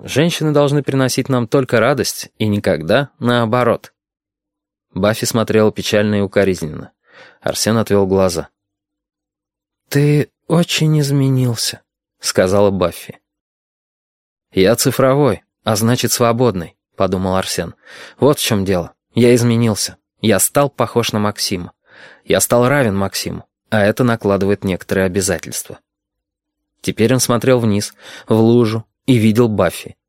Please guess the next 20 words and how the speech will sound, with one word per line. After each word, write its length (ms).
Отражение 640
ее 140
головы 400
высоко-высоко 920
в 80
небе. 320
«Тогда 480
я 200
пойду», — 500
сказала 460
она 140
тихо 380
и 100
очень 320
жалобно. 480
«Береги 380
себя», — 360
отозвался 640
он. 200
«Ага». 400